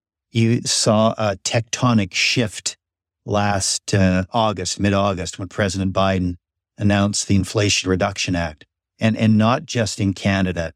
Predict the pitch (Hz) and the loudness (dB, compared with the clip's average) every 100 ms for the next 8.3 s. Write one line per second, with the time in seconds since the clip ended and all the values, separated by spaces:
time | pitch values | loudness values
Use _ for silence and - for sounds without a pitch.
0 | _ _ - 104 101 98 104 110 104 - | _ _ -12 -2 2 2 0 -2 0 0
1 | - 101 95 - 110 107 95 - 110 - | 2 0 0 -2 -4 -2 -4 0 -2 -2
2 | 92 92 82 - 101 92 92 92 - 101 | 0 2 2 0 2 2 2 0 -2 -2
3 | 90 - - 104 98 98 92 87 92 _ | 0 0 0 0 2 2 2 0 -6 _
4 | _ - 107 95 92 98 - - 90 87 | _ -6 -2 0 0 0 -2 0 2 2
5 | 85 85 _ - 110 101 101 107 101 92 | -2 -6 _ 0 0 2 0 0 2 2
6 | 87 107 92 76 _ _ _ - 110 104 | 2 2 2 -4 _ _ _ -4 0 0
7 | 98 - - 123 117 110 101 90 98 104 | 0 -2 -2 0 2 2 0 0 -2 -2
8 | 98 92 85 | -4 -4 -4